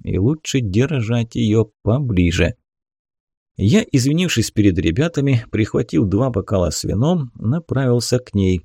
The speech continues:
натянув на лицо самую обворожительную из своих улыбок. Латифа, завидев, что я иду прямиком к ней, заметно напряглась и, кажется, даже занервничала. «Здравствуй, Латифа»,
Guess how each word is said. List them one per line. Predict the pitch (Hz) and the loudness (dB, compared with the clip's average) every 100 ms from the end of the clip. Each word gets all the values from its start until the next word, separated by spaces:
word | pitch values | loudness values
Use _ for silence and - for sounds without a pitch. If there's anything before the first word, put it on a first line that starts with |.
| - | -6
натянув | 95 90 104 98 90 | -2 0 2 2 0
на | 87 | 0
лицо | 80 - 127 | -2 -2 -4
самую | 127 - 120 127 120 98 - | -2 -4 -2 0 4 4 2
обворожительную | - 87 78 87 80 80 139 - 120 113 101 | -2 -2 -2 -2 -2 0 -2 0 0 2 2
из | 90 | 2
своих | - 95 92 87 - | -2 0 2 0 -2
улыбок. | 110 104 85 - - _ _ _ _ - | 2 2 2 -4 -8 _ _ _ _ -6
Латифа, | 95 98 95 175 196 - - | 2 2 2 -2 0 -2 -2
завидев, | 107 139 156 135 | 0 2 2 0
что | - - | 0 -2
я | 120 120 | 0 2
иду | 113 | 2
прямиком | 117 110 113 107 117 113 | 0 0 2 0 2 2
к | 101 110 | 0 0
ней, | 104 101 98 - | 2 2 0 -8
заметно | 90 104 104 92 - 92 | -2 0 2 0 0 -2
напряглась | 87 78 85 92 120 160 - | -2 -2 -4 0 0 0 -2
и, | 98 | -4
кажется, | - 131 151 147 - | -2 -2 -2 -2 -4
даже | 147 110 127 127 120 | -4 -2 -4 -2 -2
занервничала. | 113 120 135 113 90 82 - - - _ _ _ _ _ | -2 -2 2 2 2 -4 -2 -4 -4 _ _ _ _ _
«Здравствуй, | 90 90 107 196 185 101 | -6 -2 2 0 0 2
Латифа», | 95 - 156 - - | 2 2 -4 -2 -4